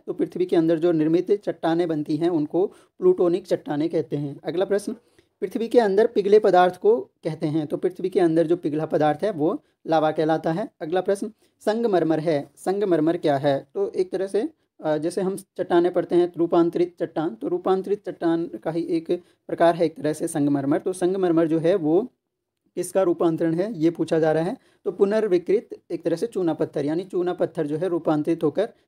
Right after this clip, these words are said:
संगमरमर बनाता है। अगला प्रश्न, निम्न में से कौन सा रूपांतरित चट्टानों का उदाहरण नहीं है? इनमें से कौन सा रूपांतरित चट्टानों का उदाहरण नहीं है? तो मैंने बताया संगमरमर है, क्वार्टजाइट भी है,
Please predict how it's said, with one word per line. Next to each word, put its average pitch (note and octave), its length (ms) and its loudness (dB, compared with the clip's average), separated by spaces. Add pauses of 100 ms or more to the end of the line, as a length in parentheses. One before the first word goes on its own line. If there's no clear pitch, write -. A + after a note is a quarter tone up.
संगमरमर C#3+ 480 -2
बनाता C3+ 360 -6
है। C#3 160 -6 (300)
अगला E3 200 -6
प्रश्न, G3 300 -6 (1400)
निम्न A3+ 260 -2
में A#3 80 -2
से A#3 160 6
कौन G#3 300 2
सा G#3+ 160 4
रूपांतरित G3+ 540 4
चट्टानों E3+ 360 2
का G#3 100 0
उदाहरण E3 440 0
नहीं D3+ 240 -2
है? D3 180 -4
इनमें F3 320 2
से F#3+ 160 2
कौन D#3 240 -2
सा G#3 320 0
रूपांतरित E3 600 2
चट्टानों C#3+ 320 0
का F3+ 140 0
उदाहरण D3 460 -2 (140)
नहीं C#3 220 -6
है? C3+ 120 -8
तो D#3 120 -8
मैंने D#3+ 140 0
बताया E3+ 160 -2
संगमरमर D#3 480 0
है, E3 160 -2
क्वार्टजाइट E3 520 0
भी F3 120 -2
है, G3+ 180 -2